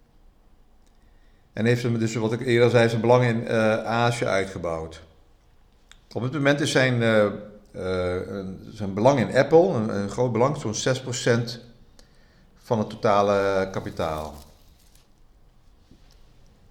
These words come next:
Over Buffett is in een docu-, is een documentaire gemaakt in tweeduizend zeventien. Je kan het nu nog zien via watchdocumentaries punt com. De documentaire heet Becoming Warren Buffett.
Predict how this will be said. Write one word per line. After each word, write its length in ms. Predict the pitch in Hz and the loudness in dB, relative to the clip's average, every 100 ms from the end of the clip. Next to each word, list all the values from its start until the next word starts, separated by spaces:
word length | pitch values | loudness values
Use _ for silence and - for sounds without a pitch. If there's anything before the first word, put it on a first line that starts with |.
| _ - _ _ _ | _ -20 _ _ _
Over 300 | - 110 107 | 0 2 2
Buffett 300 | 104 170 185 | 4 4 4
is 160 | 175 - | 0 0
in 120 | 151 | 0
een 100 | 135 | 2
docu-, 320 | 135 135 127 123 | 2 2 -2 -2
is 160 | 123 | -2
een 80 | 120 | 2
documentaire 580 | 117 110 107 131 131 139 | 2 2 0 4 4 4
gemaakt 500 | 139 131 123 127 123 | 0 0 2 2 0
in 160 | 117 | -6
tweeduizend 440 | 117 120 110 107 - | 0 2 2 2 0
zeventien. 720 | 107 92 85 - 76 71 - - - _ _ - _ _ _ _ | 0 0 -2 -8 -12 -12 -20 -20 -20 _ _ -20 _ _ _ _
Je 140 | - | -14
kan 160 | - 107 | -4 0
het 80 | 110 | 2
nu 80 | 117 | 2
nog 140 | 107 | 0
zien 260 | - 117 113 | 0 -2 -2
via 600 | 117 104 98 92 90 - | 0 2 4 4 0 -4
watchdocumentaries 1500 | 92 113 117 - 107 123 110 104 113 101 98 101 98 - - | 0 0 0 -6 0 0 0 0 2 4 4 0 -4 -10 -8
punt 240 | 107 90 | -6 -6
com. 320 | - 90 76 71 - - - - - - - - - - _ _ _ - _ _ - _ _ - - - | -6 -6 -6 -12 -18 -20 -20 -20 -20 -20 -20 -20 -20 -20 _ _ _ -20 _ _ -20 _ _ -20 -20 -6
De 100 | 104 | -2
documentaire 480 | 98 98 113 117 | -2 4 6 6
heet 220 | 110 110 107 | 6 2 0
Becoming 520 | - 143 139 127 104 | -2 2 2 2 4
Warren 380 | 117 120 107 90 | 6 6 4 0
Buffett. 520 | 104 - 80 - | -2 -4 -12 -16